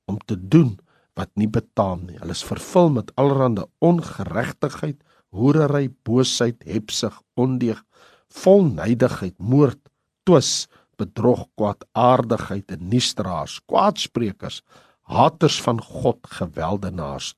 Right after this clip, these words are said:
trotsaards, grootpraters, uitvinders van slegte dinge, ongehoorsaam aan die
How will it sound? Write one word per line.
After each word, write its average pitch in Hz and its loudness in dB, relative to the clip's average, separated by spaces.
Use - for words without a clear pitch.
trotsaards, - -6
grootpraters, 127 2
uitvinders 160 2
van 92 -8
slegte - -8
dinge, 82 -8
ongehoorsaam 120 2
aan 95 -2
die - -6